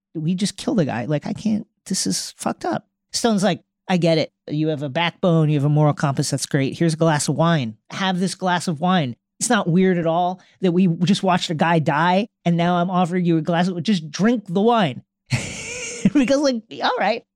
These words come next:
And so Miguel, uh, drinks the wine and immediately starts tripping balls. And that's because C E O Tyler Stone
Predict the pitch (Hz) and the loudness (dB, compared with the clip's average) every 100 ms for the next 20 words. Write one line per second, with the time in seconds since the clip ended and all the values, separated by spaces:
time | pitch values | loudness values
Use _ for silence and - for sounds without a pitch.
0 | _ - 233 214 190 254 233 220 190 294 | _ -2 0 0 0 2 2 0 2 4
1 | 320 311 269 233 214 190 175 311 349 - | 6 4 2 0 2 0 -2 -4 -4 -4
2 | 208 185 165 156 156 175 - 175 170 - | -2 0 2 2 2 -2 -2 -2 0 0
3 | 190 247 349 285 220 - 220 190 170 - | 0 0 -2 0 0 0 0 0 -2 -8
4 | - - 226 247 - 233 170 - 214 254 | -8 -6 -2 0 0 0 -2 0 2 4
5 | 220 131 113 147 - 180 185 202 233 - | 4 2 -2 -6 -2 0 2 2 0 -4
6 | 269 - 151 131 143 - _ _ - - | -6 -2 -2 0 -2 -4 _ _ -4 -2
7 | - 247 247 233 233 - 233 220 208 - | 0 0 0 0 -2 0 2 4 2 0
8 | 220 240 214 - - 233 247 233 170 156 | 0 0 0 -4 -2 0 2 2 2 0